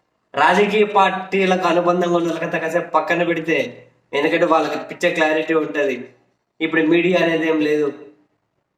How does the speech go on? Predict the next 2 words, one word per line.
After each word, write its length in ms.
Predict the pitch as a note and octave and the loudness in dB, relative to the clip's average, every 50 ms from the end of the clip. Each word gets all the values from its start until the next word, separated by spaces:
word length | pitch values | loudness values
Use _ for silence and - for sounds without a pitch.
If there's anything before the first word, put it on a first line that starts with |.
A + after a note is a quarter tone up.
| _ _ _ _ _ - | _ _ _ _ _ -4
ఎక్కడికక్కడ 840 | D3+ D#3+ E3 E3+ F3 F3 E3 E3 E3 D#3+ D#3+ D#3+ D#3 D3+ C#3+ - - - - _ _ _ _ _ - - | -2 -2 0 2 2 2 2 2 0 0 2 2 2 2 0 -2 -6 -10 -16 _ _ _ _ _ 0 4
పార్టీ, 560 | D#3 D#3 D#3 D#3 - - D#3+ D3 C3 - | 4 4 4 2 0 0 0 0 -2 -4